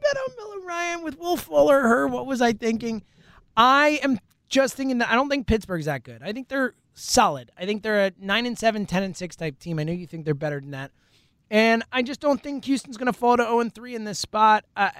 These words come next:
again, even if they do, I think it's a close game, three points. If it were Pittsburgh minus three, I might go the other way. Like, that's a real scary line for me.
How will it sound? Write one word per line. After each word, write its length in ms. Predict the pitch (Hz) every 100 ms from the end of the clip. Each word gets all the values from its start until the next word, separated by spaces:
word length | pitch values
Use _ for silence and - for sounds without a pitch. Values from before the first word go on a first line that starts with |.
| - - 208 -
again, 440 | 214 190 226 226
even 280 | 226 240 240
if 120 | 196 202
they 120 | 180
do, 280 | 160 196 196
I 80 | 185
think 160 | 202
it's 140 | 190 -
a 40 | -
close 420 | - 175 180 -
game, 420 | 180 175 170 165 _
three 260 | 170 196 202
points. 480 | - 185 185 175 - _ _ 208
If 160 | 190
it 120 | 262 277
were 100 | 233
Pittsburgh 500 | 247 233 - 240 208
minus 420 | 208 208 190 -
three, 460 | - 180 214 254 - _ _ _ _
I 160 | 175 185
might 600 | 185 175 190 226 _ _ _ _ _
go 200 | - 208
the 160 | 202 202
other 240 | 196 185
way. 320 | 170 190 208 202
Like, 240 | 180 160
that's 260 | 185 175 180
a 80 |
real 240 | 165 185 180
scary 480 | - - 190 185 180
line 240 | 175 196
for 120 | 202
me. 220 | 226 220